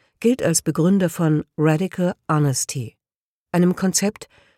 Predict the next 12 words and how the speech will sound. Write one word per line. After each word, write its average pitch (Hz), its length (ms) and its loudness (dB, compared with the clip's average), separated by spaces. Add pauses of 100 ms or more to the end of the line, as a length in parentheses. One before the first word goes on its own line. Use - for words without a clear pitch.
(100)
das 190 140 -2
sich 208 120 -6
der 175 220 0
radikalen 170 640 0
Ehrlichkeit 139 600 -6
verschrieben 123 500 -8
hat. - 240 -16 (840)
Der 196 120 2
Wahrheitsguru 190 680 0
ist - 200 0
der 175 80 0
Meinung, 160 400 2